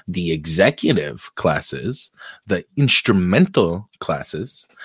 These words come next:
have become the controlling classes. They have taken leadership.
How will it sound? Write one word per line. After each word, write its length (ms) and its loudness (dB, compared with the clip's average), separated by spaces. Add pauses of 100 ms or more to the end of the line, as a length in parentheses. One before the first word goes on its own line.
(200)
have 140 -2
become 300 2
the 80 0
controlling 1000 2 (220)
classes. 760 -8 (360)
They 120 4
have 120 0
taken 380 0
leadership. 500 -2